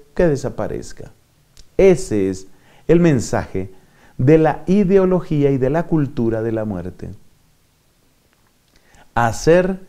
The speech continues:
desaparecer al otro. Si el otro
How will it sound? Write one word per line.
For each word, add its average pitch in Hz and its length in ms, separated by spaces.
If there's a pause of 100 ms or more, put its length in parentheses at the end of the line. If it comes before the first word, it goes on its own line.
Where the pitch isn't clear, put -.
(320)
desaparecer 113 1080
al 104 160
otro. 82 340 (800)
Si 151 320
el 135 160
otro 139 640